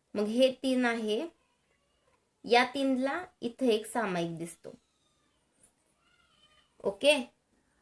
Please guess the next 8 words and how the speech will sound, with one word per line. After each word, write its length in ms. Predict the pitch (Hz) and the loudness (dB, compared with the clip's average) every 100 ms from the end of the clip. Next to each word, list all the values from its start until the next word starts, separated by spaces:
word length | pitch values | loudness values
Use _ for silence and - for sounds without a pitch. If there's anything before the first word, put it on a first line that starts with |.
| _ _ - | _ _ -8
कळलं 240 | - 220 214 | 0 0 0
तुम्हाला? 340 | 302 311 277 226 - - _ _ _ _ _ _ _ - | -4 -4 -4 -4 -8 -20 _ _ _ _ _ _ _ -14
मग 320 | 208 214 254 277 - _ _ _ _ _ _ _ _ _ | -6 -2 -2 -4 -14 _ _ _ _ _ _ _ _ _
दोन 380 | - 226 254 208 - _ _ _ _ _ _ - | 4 6 6 2 -2 _ _ _ _ _ _ -6
गुणिले 580 | 202 202 202 190 240 359 - - - _ _ _ _ - | -2 0 0 2 2 0 -8 -20 -20 _ _ _ _ -4
तीन, 300 | 311 285 269 262 _ _ _ _ _ _ _ _ _ _ _ _ _ _ 1077 _ 679 679 _ _ _ _ _ _ _ - | 0 0 -2 -8 _ _ _ _ _ _ _ _ _ _ _ _ _ _ _ _ _ _ _ _ _ _ _ _ _ -6
आलं 140 | - 254 | 0 0
लक्षात? 300 | 349 415 | 0 0